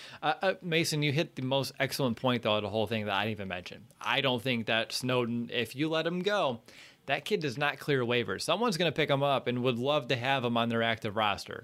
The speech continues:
a-, and he won't make it back to the practice squad. The Bears won't be able to do that. So, uh, looking at the roster, I feel like you just gotta do it.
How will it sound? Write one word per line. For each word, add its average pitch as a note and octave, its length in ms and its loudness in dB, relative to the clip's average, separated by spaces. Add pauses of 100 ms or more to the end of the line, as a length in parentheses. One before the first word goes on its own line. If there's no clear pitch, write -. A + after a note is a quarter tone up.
(140)
a-, - 100 -8 (100)
and A#2+ 200 0
he D#3 100 2
won't D3 220 2
make C#3 180 0
it A#2 100 2
back A2 260 0
to G#2+ 80 -2
the F#2+ 80 -4
practice F#2 340 -4
squad. - 240 -10
The G#2 80 -6
Bears C3+ 200 2
won't B2 140 0
be B2 80 4
able A#2 140 0
to G#2 80 -4
do F#2+ 160 -6
that. - 260 -10 (500)
So, C3 460 0 (500)
uh, B2+ 220 2
looking C#3 240 2
at B2+ 100 2
the A#2 80 -2
roster, A#2 300 2
I A2+ 60 4
feel B2+ 120 -2
like A2+ 80 2
you A2 140 0
just A#2+ 540 -2 (640)
gotta A2 240 0
do F2+ 160 -8
it. - 140 -12